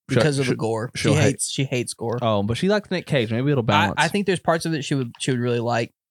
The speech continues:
Speaker 2: Um, I'll probably try to get Sam to watch it with me too.
Speaker 1: Good. Sam has my list. This is on my list.
Speaker 2: He doesn't have your list.
Speaker 1: Thought you sent it to him.
Speaker 2: I know, but he does not think of that list.
Speaker 1: He should.
Speaker 2: Okay.
Speaker 1: I'm gonna message him.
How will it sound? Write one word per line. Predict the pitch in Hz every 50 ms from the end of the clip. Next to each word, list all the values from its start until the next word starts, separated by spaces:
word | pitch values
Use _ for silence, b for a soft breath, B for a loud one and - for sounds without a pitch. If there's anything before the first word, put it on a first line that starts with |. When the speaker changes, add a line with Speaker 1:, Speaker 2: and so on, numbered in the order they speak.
| _ _ -
Speaker 2:
Um, | 131 127 117 117 113 120 127 - _ _ _ _ _ _
I'll | - 131
probably | 131 - 127 113 104
try | - - 120
to | 110 110
get | 73 69
Sam | - - 120 104 101
to | 101 87
watch | 92 90 -
it | -
with | - 147 -
me | - 131
too. | - 127 123 135 - _ _ _ _ _ _ -
Speaker 1:
Good. | 151 151 117 104 - - _ _ B B B B B B B B _ -
Sam | - 131 135 160 160
has | 143 135 151 170 165
my | 143 107
list. | 104 110 135 139 120 -
This | - 113 117 -
is | 139 117
on | 123 131 156
my | 139 104 -
list. | 92 92 101 - - - - - -
Speaker 2:
He | 131 143 139 123
doesn't | 113 104 - - 131
have | 131 - 64 -
your | 76 71
list. | - - - - - - - -
Speaker 1:
Thought | 202 - -
you | 220 214
sent | - - 240 226 -
it | - -
to | - 135
him. | 113 101 95 98 - _ _ _ _ _ _ _ -
Speaker 2:
I | 143
know, | 147 135 131 -
but | - 131
he | 143 147
does | 143 127 123
not | 127 120 98 -
think | 120 104 110
of | 120 _ 110
that | 120 110 -
list. | 98 101 76 76 - _ _ _ _ _ _ _ _ _ _ _ _ _ _ _
Speaker 1:
He | - 113
should. | - - 110 98 - - - _ _ -
Speaker 2:
Okay. | 135 135 - - 117 147 - _ _ _ -
Speaker 1:
I'm | 113 135
gonna | 147 127
message | 123 131 131 - 113 110 101
him. | 98